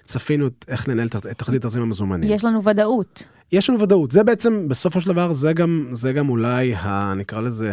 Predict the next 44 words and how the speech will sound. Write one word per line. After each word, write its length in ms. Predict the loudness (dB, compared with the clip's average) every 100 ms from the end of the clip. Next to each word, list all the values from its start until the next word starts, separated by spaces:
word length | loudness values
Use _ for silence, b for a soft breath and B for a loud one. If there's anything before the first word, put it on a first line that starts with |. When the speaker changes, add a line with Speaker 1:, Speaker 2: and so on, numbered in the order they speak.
| -6
Speaker 1:
ה-, 240 | -8 -10 -12 -16 -16
הסיבה 260 | -12 -4 -2
העיקרית, 380 | -2 -2 -2 -2
גם 160 | -2
למה 160 | 0 -2
אנשים 220 | -4 -6
עושים 260 | -8 -10 -14
את 60 |
זה. 80 | -16 _ B B B B B B B -6
אה, 240 | -4 -4 -4
על 100 | -4
הצד 200 | 0 0
השני, 300 | 2 2 0
אם 60 |
שער 280 | 0 0 0
הדולר 320 | 2 2 2
ממשיך 560 | 2 -2 -4 0 0 0
לעלות, 220 | -2 -2
זאת 60 | -4
אומרת, 140 | -4
לצורך 320 | 0 0 2
העניין, 240 | 0 0 0
אני 100 | -2
אגיד 140 | -2
שאני 180 | 0 -2
עכשיו 200 | -2 -2
גידרתי 440 | -2 -2 -2 -2 -4
על 60 |
שלוש 360 | -4 -4 -4 -4
ארבע. 280 | -4 -4 -8
זאת 80 | -8
אומרת, 140 | -2
אני 160 | 0 2
קבעתי 440 | 0 0 -2 -2
שבעוד 380 | -4 -4 -4 -4
חצי 220 | -6 -6
שנה 260 | -4 -4 -4
אני 120 | -4
אוכל 220 | -4 -4
למכור 520 | -4 -4 -2 -2 -4 -6
מיליון 300 | -4 -2 0
דולר 240 | 0 0
בשלוש 420 | -2 -4 -4 -6
ארבע. 220 | -8 -12